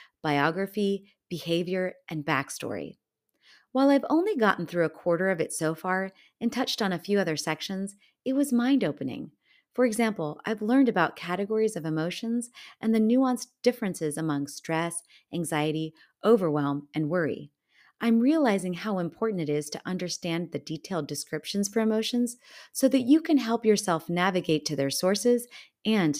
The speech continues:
to possible solutions. Again, this may be obvious, but I never knew what distinguished envy from jealousy. I would use them interchangeably to describe what might be going on with other people.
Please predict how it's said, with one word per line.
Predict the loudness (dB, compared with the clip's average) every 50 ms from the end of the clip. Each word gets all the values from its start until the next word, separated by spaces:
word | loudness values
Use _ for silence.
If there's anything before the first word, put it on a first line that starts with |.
| -4
to | -8 -8
possible | -4 -2 -2 -2 -2 -2 -4 -4 -4 -4
solutions. | -4 -2 0 0 0 0 -2 -4 -6 -8 -8 -10 -14 _ _ _ _ -20 -20 -20 -20 -4 0
Again, | 2 6 8 8 8 8 6 4
this | 4 2 2 2 2
may | 2 4 4
be | 2 2
obvious, | 2 2 4 4 4 4 2 0 0 -2 -4 -8 -12 -16 -20 -20 _ _ 2
but | 4 6
I | 6 8 10
never | 10 10 8 8 6 4 6
knew | 6 6 6 6 4 2
what | 0 -2 -4 -6 -6
distinguished | -12 -12 -10 -8 -6 -4 -4 -4 -6 -6 -6
envy | -4 -4 -2 -2 -2 -2 -4
from | -4 -4 -4 -2
jealousy. | -2 0 0 -2 -2 -6 -8 -10 -12 -12 -14 _ _ _ _ _ _ _ _ -4
I | 0 2 4
would | 4 2 2
use | 0 -2 -4 -4
them | -4 -4 -4 -4
interchangeably | -4 -6 -6 -6 -8 -6 -4 -2 -2 -2 -4 -6 -6 -4 -4 -4 -4 -6 -10 -20 -20 _ -8
to | -6
describe | -4 -4 -4 -4 -4 -2 0 0 0 0
what | 0 -2 -2
might | -2 -4 -4 -6 -6
be | -8 -8
going | -4 -4 -4 -2 -4 -4
on | -4 -4 -4 -2 -2
with | -2 -4 -4
other | -4 -4 -4 -4
people. | -4 -4 -6 -6 -4 -6 -8 -10 -10 -16